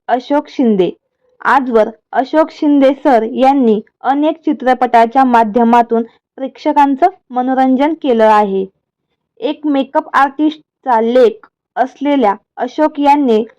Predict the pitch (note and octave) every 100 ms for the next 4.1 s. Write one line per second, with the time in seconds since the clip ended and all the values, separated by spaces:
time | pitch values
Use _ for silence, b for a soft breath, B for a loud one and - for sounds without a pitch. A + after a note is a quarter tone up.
0 | _ _ _ _ - C4 D4 D4 C#4+ C#4+
1 | C#4+ A#3 A#3 _ _ A#4 A3+ - B3 D4
2 | C#4 C4+ A3+ C4+ A#3 A#3 A3+ A3+ A3+ C#4
3 | D#4 _ _ C#4+ A#3 G#3+ G3+ G#3+ G#3 F#3